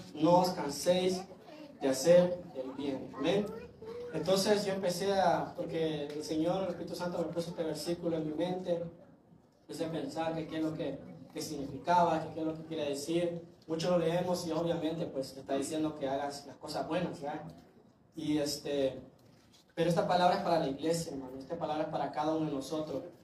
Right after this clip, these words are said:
Porque las personas que no conocen a Dios, los que no han recibido a Jesucristo, también hacen cosas buenas, ¿verdad? Ellos hacen cosas buenas, hacen, este, caridades, hacen lo que sea.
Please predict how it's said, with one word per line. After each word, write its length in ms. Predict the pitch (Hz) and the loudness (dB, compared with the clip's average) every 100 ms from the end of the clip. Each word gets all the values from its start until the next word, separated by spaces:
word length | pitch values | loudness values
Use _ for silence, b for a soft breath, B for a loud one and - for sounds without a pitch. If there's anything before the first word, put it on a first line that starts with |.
| - - | -16 -2
Porque 180 | 165 | 2
las 100 | 175 | 2
personas 420 | 175 160 175 196 208 | 2 0 2 2 2
que 100 | 196 | 0
no 140 | 196 | 0
conocen 340 | 196 190 190 | -2 -2 0
a 80 | 170 | 0
Dios, 260 | 170 180 185 | 2 2 2
los 160 | 185 170 | 0 -2
que 80 | 156 | -4
no 120 | 151 | -4
han 40 | |
recibido 400 | 175 180 - 175 | -2 -4 -4 -2
a 40 | 170 | 0
Jesucristo, 420 | 170 - 160 160 | -2 -4 -4 -2
también 280 | 160 147 151 | -4 -6 -6
hacen 220 | 165 170 | -6 -8
cosas 340 | 160 156 135 | -8 -8 -10
buenas, 320 | 143 165 156 131 | -4 -4 -2 -4
¿verdad? 280 | 135 160 170 - B B - - | -6 -8 -10 -16 B B -20 -8
Ellos 160 | 139 | -6
hacen 220 | 139 147 | -6 -8
cosas 300 | 139 151 135 | -6 -6 -6
buenas, 360 | 147 160 160 - | -4 -2 -2 -4
hacen, 360 | 147 160 151 139 | -4 -2 0 -2
este, 560 | 135 - 139 131 127 - - _ - - _ _ _ _ _ - _ - | -2 -2 -2 -2 -2 -12 -20 _ -20 -20 _ _ _ _ _ -20 _ -16
caridades, 840 | - 147 135 160 180 180 180 175 165 | -8 -2 2 4 6 6 6 6 2
hacen 240 | 156 165 | -2 -2
lo 120 | 156 | -4
que 100 | - | -6
sea. 600 | 135 175 180 170 170 170 | -2 2 4 6 4 0